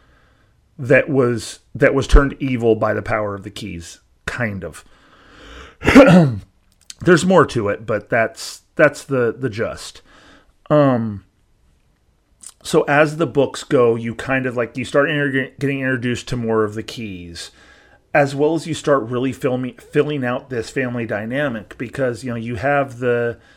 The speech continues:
you have Tyler, uh, the oldest son, who's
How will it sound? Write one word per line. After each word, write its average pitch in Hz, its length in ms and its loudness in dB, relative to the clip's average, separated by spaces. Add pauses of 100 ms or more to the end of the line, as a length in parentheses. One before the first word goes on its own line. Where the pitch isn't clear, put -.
(360)
you 143 160 4
have 139 160 2
Tyler, 113 680 2 (600)
uh, 123 240 4
the 120 180 -4
oldest 131 640 0 (240)
son, 107 600 -4
who's 120 580 -8